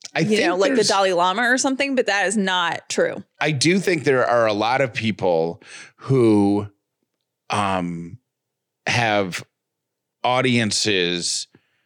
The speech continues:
Speaker 1: I wanna say this carefully because I don't, I don't wanna insult anyone,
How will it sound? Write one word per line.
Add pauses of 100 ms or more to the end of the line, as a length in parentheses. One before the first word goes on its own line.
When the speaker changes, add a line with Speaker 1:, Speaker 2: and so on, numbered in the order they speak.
(360)
Speaker 1:
I
wanna
say
this
carefully
because
I
don't,
I
don't
wanna
insult
anyone,